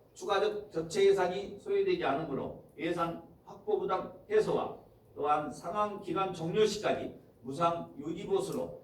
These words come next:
성능 및 품질 안전성 확보와 유지 관리비 절감 효과 장점이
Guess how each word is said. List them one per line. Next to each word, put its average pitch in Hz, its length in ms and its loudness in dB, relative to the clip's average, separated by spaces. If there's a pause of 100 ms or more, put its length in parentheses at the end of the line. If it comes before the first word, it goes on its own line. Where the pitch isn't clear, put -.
(140)
성능 214 440 -2
및 208 400 0
품질 208 560 -4
안전성 196 680 -2
확보와 - 520 -4 (180)
유지 165 300 -2
관리비 160 600 0 (200)
절감 202 440 2
효과 196 480 -2
장점이 156 640 -6